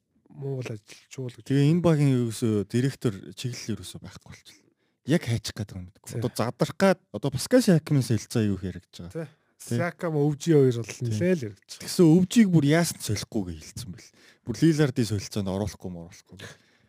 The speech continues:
Speaker 2: Тэгснэ Ванфлитийг бодвол шидэл тааруу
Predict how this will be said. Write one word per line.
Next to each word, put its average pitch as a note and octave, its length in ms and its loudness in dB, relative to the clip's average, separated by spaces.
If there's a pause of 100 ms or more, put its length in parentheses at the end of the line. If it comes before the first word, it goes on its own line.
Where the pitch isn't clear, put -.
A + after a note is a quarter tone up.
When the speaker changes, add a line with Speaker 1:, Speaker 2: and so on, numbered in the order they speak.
(260)
Speaker 2:
Тэгснэ G#3+ 360 4 (1400)
Ванфлитийг D3 480 2
бодвол C3 240 4
шидэл - 360 -4 (360)
тааруу A2+ 440 -2